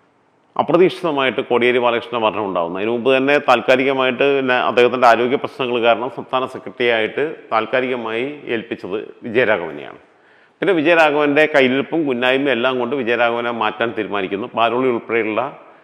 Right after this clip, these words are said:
ഇപ്പോൾ സ-, പ-, സംഘടനാ രാഷ്ട്രീയ രംഗത്ത് സജീവമായിട്ടില്ലാത്ത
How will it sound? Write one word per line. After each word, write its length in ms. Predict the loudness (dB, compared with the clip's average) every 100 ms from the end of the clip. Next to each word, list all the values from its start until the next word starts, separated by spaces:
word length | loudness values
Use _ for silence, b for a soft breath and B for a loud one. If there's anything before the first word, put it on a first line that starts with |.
| B -10
ഇപ്പോൾ 260 | -6 0 0 0 -6
സ-, 120 | -4 -2
പ-, 100 | -2 -2
സംഘടനാ 360 | -4 -2 2 2 4 2
രാഷ്ട്രീയ 300 | 0 2 0
രംഗത്ത് 320 | 2 -4 -2 -4 -2
സജീവമായിട്ടില്ലാത്ത 960 | -4 -2 0 0 -2 -4 -4 -4 -4